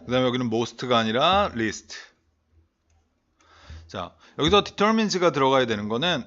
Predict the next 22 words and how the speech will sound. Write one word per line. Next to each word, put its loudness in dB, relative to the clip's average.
and 4
앞에 -2
보니까 -4
콤마가 2
있죠. -8
그렇다는 -4
얘기는 0
절과 0
절을 4
연결해주고 2
있다라는 -2
얘기가 -4
돼서 -2
이것이 -2
주어, 0
여기는 -4
동사 0
자리입니다. -6
그래서 -4
능수동 0
문제라고 4
생각했다면 -4